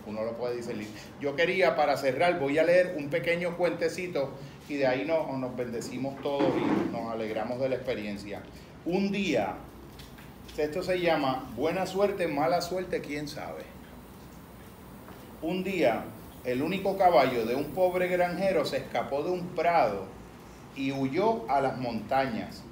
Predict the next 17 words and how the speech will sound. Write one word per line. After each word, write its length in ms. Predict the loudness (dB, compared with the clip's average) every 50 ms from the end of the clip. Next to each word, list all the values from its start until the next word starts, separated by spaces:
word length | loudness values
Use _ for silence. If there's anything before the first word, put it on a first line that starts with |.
| -16 -18 -18 -18 -20 -10 -2
Cuando 280 | 0 0 2 4 2 2
los 160 | 2 2 2
vecinos 420 | 0 0 0 -2 -4 -4 -2 -2
se 60 | -2
enteraron 560 | -2 -2 0 0 2 4 4 4 4 2 0 0
de 80 | 2
la 180 | 2 2 2 2
pérdida, 400 | 2 2 2 2 2 2 2 2
se 160 | 2 0 -2
dieron 360 | -2 -2 -2 -2 -2 -2 -4
cuenta 360 | -4 -4 -4 -2 0 2 2
de 80 | 2 2
la 120 | 2 0
gravedad 440 | -2 -2 -2 -2 -2 -2 -2 -2 -2
de 100 | -2 0
la 120 | 0 -2 -2
situación. 580 | -2 -6 -6 -4 -4 -4 -4 -6 -8 -10 -10